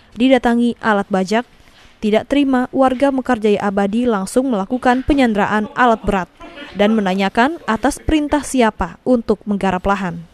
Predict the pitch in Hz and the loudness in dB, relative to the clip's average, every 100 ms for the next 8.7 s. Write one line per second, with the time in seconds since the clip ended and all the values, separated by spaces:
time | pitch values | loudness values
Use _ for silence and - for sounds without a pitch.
0 | _ _ 208 202 202 214 233 311 294 262 | _ _ 0 4 4 4 2 0 2 2
1 | 285 - 262 262 254 254 247 247 247 214 | 2 0 0 0 0 -2 -4 -2 0 2
2 | 233 226 226 233 220 202 202 196 190 196 | 2 4 2 2 0 -4 -4 -2 -2 -4
3 | - 190 175 190 220 262 - - - 220 | -4 -2 -2 -2 -4 -6 -12 -20 0 4
4 | 269 277 262 - 294 262 226 233 254 247 | 4 4 2 0 2 2 2 2 0 0
5 | 214 202 220 208 202 190 190 208 - 247 | 0 0 -2 -2 -2 -4 -4 -6 -4 -4
6 | 240 240 226 208 202 208 202 226 226 160 | 0 0 2 0 0 0 0 2 0 -4
7 | - - - - 190 208 269 277 240 220 | -12 -20 -12 -4 0 2 2 2 2 2
8 | - 226 226 - 277 285 | 0 -2 -2 -6 -4 -2